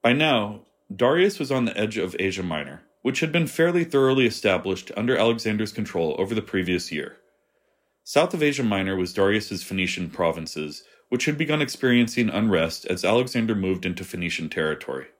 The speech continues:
And Darius had a huge army that was very difficult to feed and keep together under the best circumstances. Put simply, he had little choice but to engage Alexander wherever he could.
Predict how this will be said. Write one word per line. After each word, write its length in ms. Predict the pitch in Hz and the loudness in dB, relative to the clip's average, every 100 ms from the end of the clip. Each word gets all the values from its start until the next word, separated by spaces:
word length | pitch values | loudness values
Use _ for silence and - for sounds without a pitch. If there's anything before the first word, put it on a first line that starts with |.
| _ _ _ _ _ _ _ - | _ _ _ _ _ _ _ -2
And 120 | 117 | 4
Darius 380 | 135 185 226 214 | 6 6 4 4
had 140 | 175 | 0
a 40 | 127 | 0
huge 360 | - 170 175 | 0 -2 0
army 320 | 98 110 95 | 0 2 0
that 160 | 85 85 | -2 -2
was 140 | 92 | -6
very 220 | 98 127 147 | 0 2 2
difficult 440 | 147 127 131 110 | 0 -6 -6 -6
to 60 | - | -8
feed 340 | - 85 90 | -6 -4 -4
and 120 | - 92 | -6 -6
keep 240 | 135 131 | -6 -4
together 360 | 113 95 92 80 | 2 2 2 -2
under 200 | 92 90 | -4 -4
the 100 | 82 | -2
best 300 | 87 85 - | -2 -2 -4
circumstances. 960 | 85 80 71 - 76 - - - - _ _ _ _ _ _ _ _ - | -8 -8 -12 -10 -10 -10 -12 -14 -20 _ _ _ _ _ _ _ _ 0
Put 160 | 185 | 0
simply, 540 | - 160 - 101 - - _ _ _ _ _ | 2 -2 2 0 0 -10 _ _ _ _ _
he 140 | - 185 | 0 4
had 180 | 196 170 | 6 6
little 200 | 185 143 | 4 4
choice 260 | 143 127 | 2 2
but 160 | - 98 | 0 -4
to 100 | 110 | -2
engage 340 | 98 95 90 | 0 0 0
Alexander 460 | 90 87 82 87 85 | 0 0 -2 -4 -2
wherever 380 | 82 87 85 87 | 0 2 2 -2
he 160 | 90 | -6
could. 300 | - 82 - | -6 -6 -6